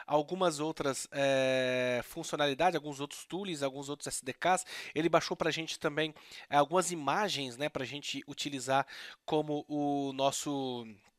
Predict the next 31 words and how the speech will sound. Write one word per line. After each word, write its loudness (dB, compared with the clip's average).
com -2
o -6
nosso -2
emulador, 4
ok? 2
E 2
a 2
questão -2
de -4
emulador, 2
a 2
questão -2
de, -12
de, -10
de -8
configuração -2
é, 2
é 2
algo 2
muito -10
pessoal, 4
né? 6
Eh, 8
eu, 0
por 2
exemplo, -2
costumo -6
instalar 4
de -6
outra -2
maneira, -2